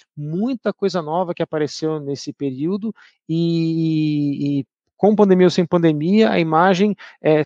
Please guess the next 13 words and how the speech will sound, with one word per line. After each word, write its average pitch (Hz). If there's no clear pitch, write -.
tem, 170
tem, 170
tem 180
muito, 180
muito 165
que 135
evoluir, 143
a 156
gente 147
vê 135
essa 165
evolução 147
realmente 156